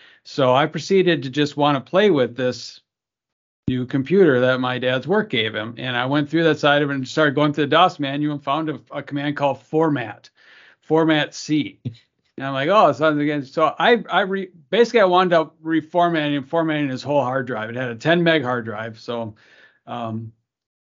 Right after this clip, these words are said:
that'll, that'll date it just by capacity. But essentially it wiped out. So it had the word processing, all that stuff was just gone. It was back to just a blank drive. So I had to call my dad's I T guy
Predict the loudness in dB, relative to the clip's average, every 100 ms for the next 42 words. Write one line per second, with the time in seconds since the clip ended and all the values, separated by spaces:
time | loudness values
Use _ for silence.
0 | _ -6 -2 0 0 0 -2 -4 -4 -6
1 | -6 -4 -4 -4 -2 0 0 -2 -8 -10
2 | -14 _ _ _ -12 -6 -4 2 2 4
3 | 4 4 4 2 2 -2 -2 -6 -8 -6
4 | -4 -4 -4 -6 -12 -6 -4 -2 0 0
5 | 0 -4 -4 -2 -4 -4 -6 -6 -10 -12
6 | -12 -4 -4 -2 -4 -4 0 2 2 0
7 | -6 -4 -6 -8 _ _ _ -8 -6 0
8 | 2 2 -2 0 2 2 0 -2 2 2
9 | 2 0 2 4 6 4 0 -8 -8 -6
10 | -4 -2 -2 -4 -10 -20 _ _ -10 -10
11 | -4 -2 0 0 -2 -2 -2 -6 -10